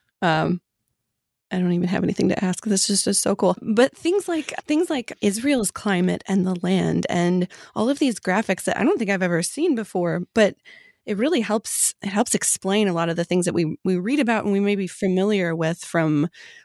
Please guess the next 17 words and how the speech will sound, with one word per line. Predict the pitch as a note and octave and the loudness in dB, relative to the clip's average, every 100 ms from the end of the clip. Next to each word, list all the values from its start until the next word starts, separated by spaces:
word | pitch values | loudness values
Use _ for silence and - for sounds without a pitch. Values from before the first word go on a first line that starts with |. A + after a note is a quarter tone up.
| - | -4
learning | C4+ C4+ A#3+ | 0 0 0
Old | A3+ | -2
Testament | G3+ G#3+ - G3 G3+ | -2 -4 0 0 0
history | - G3 F#3+ | -2 0 2
and, | F3+ F3+ - | 2 0 0
and | F#3+ F3 E3+ | 0 2 0
learning | F#3+ G3 A#3 F3 | 0 0 2 0
these | F3 | -2
things. | - D#3+ D#3+ - | -2 0 0 0
But | - E3 - - - _ _ _ | 0 0 0 -8 -12 _ _ _
having | - G3 B3 C#4 | -4 -2 0 0
all | F#3+ F3+ | 0 0
of | F3+ F3+ | 0 0
those | F3 F3 E3+ E3+ - | 2 2 0 0 -2
additional | - F3+ F#3 G#3+ F#3 | 0 0 2 2 2
resources | E3 F3+ - E3+ E3+ E3 E3 | 2 -2 0 0 0 -2 0
really | F3 F3 E3 | 0 2 0